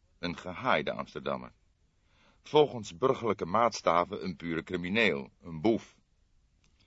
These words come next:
Maar vreemd, intuïtief, rationeel niet ondersteund, voelde de oude regisseur in zijn borst een gloed van warme genegenheid voor de man die hij in zijn leven slechts eenmaal ambtshalve had ontmoet.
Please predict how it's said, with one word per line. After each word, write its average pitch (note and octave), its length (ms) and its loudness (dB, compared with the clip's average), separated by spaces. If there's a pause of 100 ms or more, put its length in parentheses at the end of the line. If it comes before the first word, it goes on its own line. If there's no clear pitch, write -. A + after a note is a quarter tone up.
(480)
Maar G2 500 6
vreemd, F#2 680 -2 (360)
intuïtief, A2 880 -4 (800)
rationeel A2+ 680 0
niet G#2+ 200 -2
ondersteund, A2+ 680 -4 (840)
voelde D#3 260 -2
de C3+ 100 -4
oude A2 200 2
regisseur F2 540 -4
in F#2 100 -2
zijn D2 220 -12
borst - 420 -8 (240)
een F#2 140 -8
gloed D#3 380 -10
van E2+ 220 -8
warme G2 300 2
genegenheid F#2 800 -2 (260)
voor F#2 180 -4
de E2+ 100 0
man G2+ 260 2
die F#2 160 -2
hij F#2 140 4
in E2+ 120 -4
zijn D#2 180 -4
leven F2+ 320 -2
slechts - 340 -16
eenmaal F2 500 -2
ambtshalve D#2 640 -4
had C#2 200 -14
ontmoet. D2 400 -18